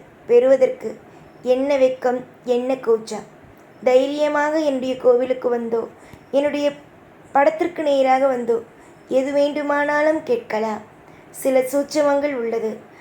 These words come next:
அது போக போக உனக்காக சொல்லிக் கொடுக்கிறேன். எத்தனையோ காலங்கள் நீ தோற்று போவதை பார்த்து மற்றவர்கள் கைத்தட்டி சிரித்தார்கள். ஆனால் இனிமேல் அப்படி இல்லாமல் யாராக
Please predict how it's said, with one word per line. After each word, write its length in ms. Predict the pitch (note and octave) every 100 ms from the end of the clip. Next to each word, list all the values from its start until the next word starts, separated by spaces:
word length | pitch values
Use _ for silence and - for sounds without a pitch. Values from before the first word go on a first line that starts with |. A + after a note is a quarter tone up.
| - - -
அது 180 | B3 B3+
போக 320 | B3+ B3 A#3+ B3
போக 340 | B3 B3+ C4+ -
உனக்காக 640 | A#3+ A#3 A#3 B3 A#3+ A#3+ C4 - - -
சொல்லிக் 400 | - C4+ C#4 C#4
கொடுக்கிறேன். 480 | A#3+ A3+ A#3 G#3 - - - - - -
எத்தனையோ 520 | A#3+ A#3+ C4 C4+ C#4 D4
காலங்கள் 560 | C#4+ B3+ B3+ B3+ A#3 A3 - - - - - -
நீ 200 | B3+ C4+ C4 C4 -
தோற்று 360 | - B3+ C4 D#4
போவதை 380 | B3+ B3+ B3+ A#3+
பார்த்து 380 | A#3+ A#3 - G#3+ G#3+ - - - - -
மற்றவர்கள் 680 | D4 D4+ E4 D#4 D4 C#4
கைத்தட்டி 420 | C#4+ C#4+ E4 - F4
சிரித்தார்கள். 760 | E4+ - C4 C4 A#3+ A3 G#3+ - - - - - -
ஆனால் 360 | B3 C4 C4 B3+
இனிமேல் 500 | B3 B3+ C4 B3+ B3+ C4 - -
அப்படி 320 | - A#3 B3+ C4
இல்லாமல் 540 | C#4 C#4+ C#4 A#3+ A3+ A3+ - - - - -
யாராக 460 | C4 C4 C#4+ D4